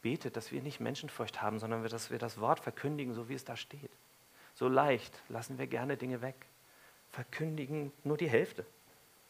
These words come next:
Oder wir verwässern es einfach ein bisschen. Fühlt euch nicht ängstlich, wenn ihr eine Frage habt, wenn ihr etwas nicht versteht, was verkündigt wird.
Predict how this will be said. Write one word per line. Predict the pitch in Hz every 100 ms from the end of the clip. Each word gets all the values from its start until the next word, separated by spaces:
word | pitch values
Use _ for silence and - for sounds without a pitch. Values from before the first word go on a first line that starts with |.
| - - - - - - - - - - -
Oder | 127 123
wir | 127
verwässern | 143 123 143 147
es | 113 110
einfach | 101 107
ein | 101 101
bisschen. | - - 113 - - - - - - - - - - - - - - - - - - - - - - - - - - - - - - - - - - - - - - - -
Fühlt | 147 151 143
euch | - 123
nicht | 131 127 -
ängstlich, | 123 135 - - - - - - - -
wenn | 107 107
ihr | 117
eine | 135 139
Frage | - 107 139 110
habt, | 101 - - - -
wenn | 117
ihr | 117
etwas | - 120
nicht | 123
versteht, | 131 - 139 175
was | -
verkündigt | - 117 117 104 101
wird. | 107 104